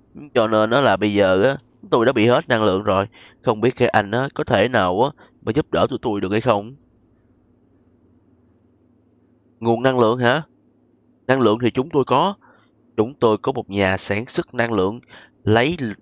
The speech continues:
năng lượng từ h-, ánh nắng mặt trời và tia sét. Không biết á, cái nguồn năng lượng đó anh có xài được hay không? Ờ, được, được, được.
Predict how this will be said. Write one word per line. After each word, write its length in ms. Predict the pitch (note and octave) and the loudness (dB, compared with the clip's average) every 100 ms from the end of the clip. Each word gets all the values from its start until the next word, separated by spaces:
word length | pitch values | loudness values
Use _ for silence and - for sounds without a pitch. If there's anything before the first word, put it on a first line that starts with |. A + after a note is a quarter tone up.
| - | -4
năng 200 | A2+ A2 | -2 0
lượng 200 | F#2+ G2+ | 0 0
từ 280 | G#2 F2+ | 0 0
h-, 140 | F#2 G2 | -2 -4
ánh 180 | - A#2+ | -4 -6
nắng 160 | D#3+ | -8
mặt 120 | D3 - | -10 -4
trời 200 | A2 F#2+ | 0 2
và 100 | F#2+ | 0
tia 180 | - A#2+ | 0 -2
sét. 240 | - C#3 - - - - - _ _ _ _ _ _ | 0 -2 -4 -18 -20 -20 -20 _ _ _ _ _ _
Không 160 | - G#2+ | -6 -2
biết 180 | B2+ D#3 | -2 0
á, 160 | F#3 E3+ - | -2 -4 -8
cái 100 | - | -8
nguồn 140 | B2+ G2+ | -6 -4
năng 160 | G#2 | -2
lượng 220 | G#2 F#2 G2 | 0 0 2
đó 100 | C#3+ | 0
anh 140 | E3 | 0
có 100 | C#3 | -6
xài 220 | C#3+ A2 | -2 0
được 100 | G2+ | 0
hay 80 | G#2 | -4
không? 280 | B2 C3 D3+ D3 _ _ _ _ _ _ _ _ _ _ _ _ _ _ _ - | -2 -2 -2 -14 _ _ _ _ _ _ _ _ _ _ _ _ _ _ _ -2
Ờ, 140 | D3+ | 2
được, 160 | E3+ F#3 | 2 2
được, 140 | G3+ | 2
được. 220 | F#3+ A3 | 2 2